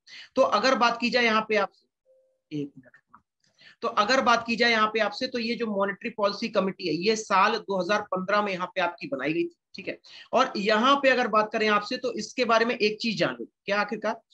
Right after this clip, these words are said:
तो इसकी जो आपकी establishment की गई थी, ठीक है, इस establishment के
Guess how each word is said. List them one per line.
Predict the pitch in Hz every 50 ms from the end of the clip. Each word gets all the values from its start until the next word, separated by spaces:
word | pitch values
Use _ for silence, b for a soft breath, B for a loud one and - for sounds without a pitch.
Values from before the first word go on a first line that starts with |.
| B B B B B
तो | - 302 285 -
इसकी | 233 220 226 - - 302 311
जो | - 285 285
आपकी | 254 - 226 226 226 226 - 262
establishment | 247 - - - 240 233 226 196 190 220 - - 240 247 240 -
की | - 233
गई | 208 196 170 143
थी, | - -
ठीक | - - 226 262
है, | - -
इस | - 269 - - -
establishment | 214 214 - - 214 202 190 226 247 240 - 254 269 254 -
के | 262